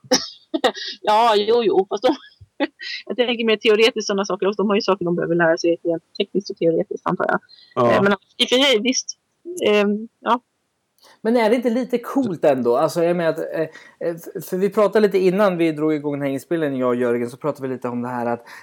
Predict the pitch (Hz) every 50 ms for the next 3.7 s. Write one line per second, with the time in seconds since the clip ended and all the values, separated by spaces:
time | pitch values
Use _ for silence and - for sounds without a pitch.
0 | - - - - - - 185 160 139 151 190 226 214 156 139 139 139 131 147 139
1 | 131 - - - 151 135 131 131 127 123 123 123 123 120 - - 143 131 127 139
2 | 127 - - - - 123 120 120 - 120 120 117 113 110 110 - - 160 135 123
3 | 127 123 127 156 185 170 131 120 110 - 127 139 139 147